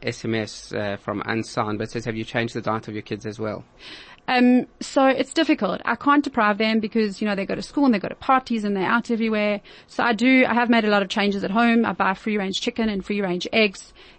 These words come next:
Speaker 2: And I'll be honest, I don't give them a lot of bread because,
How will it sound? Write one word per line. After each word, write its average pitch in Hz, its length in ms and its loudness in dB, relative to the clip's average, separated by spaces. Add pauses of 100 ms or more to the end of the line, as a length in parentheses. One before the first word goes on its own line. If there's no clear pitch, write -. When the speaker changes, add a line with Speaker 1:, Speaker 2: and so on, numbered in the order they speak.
Speaker 2:
And 190 320 0
I'll 185 140 -2
be 190 140 -4
honest, 208 240 -2
I - 20 -4
don't 202 140 0
give 208 160 -4
them 208 80 0
a 196 40 0
lot 175 140 0
of 180 100 -10
bread 202 360 4
because, 196 480 -8